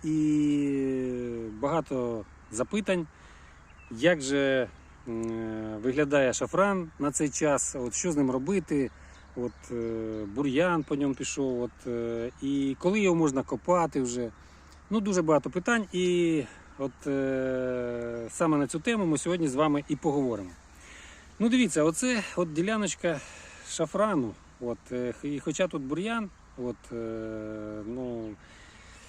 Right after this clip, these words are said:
е, п-, періодично я з ним боровся, там самим великим бур'яном, там вирвав його, от, е,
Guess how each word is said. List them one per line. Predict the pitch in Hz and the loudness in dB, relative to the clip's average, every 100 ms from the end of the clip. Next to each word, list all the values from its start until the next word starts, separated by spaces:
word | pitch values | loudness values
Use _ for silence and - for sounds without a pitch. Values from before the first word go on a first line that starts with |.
| - - - | -20 -20 -8
е, | 127 123 123 120 - | -4 0 0 -2 -6
п-, | 143 139 127 127 131 - - | -14 -12 -14 -16 -18 -20 -2
періодично | 170 180 170 151 | 2 4 4 4
я | 147 | 2
з | 143 | 4
ним | 151 | 2
боровся, | 220 277 262 220 | 2 0 0 -4
там | 190 185 165 | -2 -2 -2
самим | - 160 156 | 0 0 2
великим | 147 147 139 131 | 2 0 -2 -2
бур'яном, | 139 139 139 123 | 0 0 0 -2
там | 120 117 | -4 -4
вирвав | 139 220 202 165 | -4 -2 0 0
його, | 147 147 143 131 | 0 -2 -4 -4
от, | 131 - 131 | -6 -6 -6
е, | 120 117 113 113 | -4 -4 -4 -6